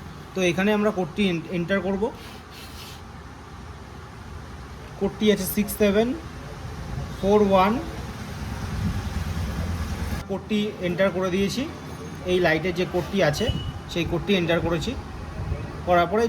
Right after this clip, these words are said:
যে চেক কোয়ারিজ, এই যে চেক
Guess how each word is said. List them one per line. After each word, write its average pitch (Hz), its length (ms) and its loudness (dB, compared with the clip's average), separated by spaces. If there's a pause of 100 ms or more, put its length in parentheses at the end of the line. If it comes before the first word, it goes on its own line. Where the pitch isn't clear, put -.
যে 202 60 6 (180)
চেক 226 160 8 (120)
কোয়ারিজ, 143 380 6 (2000)
এই 147 120 4
যে 123 80 -4 (600)
চেক 208 180 8